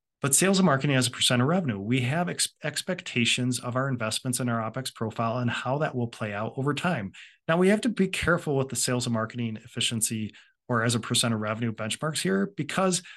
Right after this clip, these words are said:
generally we'd like to spend more in sales and marketing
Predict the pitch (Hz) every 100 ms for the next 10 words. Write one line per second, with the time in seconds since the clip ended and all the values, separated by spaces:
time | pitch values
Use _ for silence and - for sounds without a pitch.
0 | - - 160 208 190 135 127 135 123 120
1 | 151 208 233 - 127 117 110 113 117 -
2 | 117 110 110 110 110 123 113 131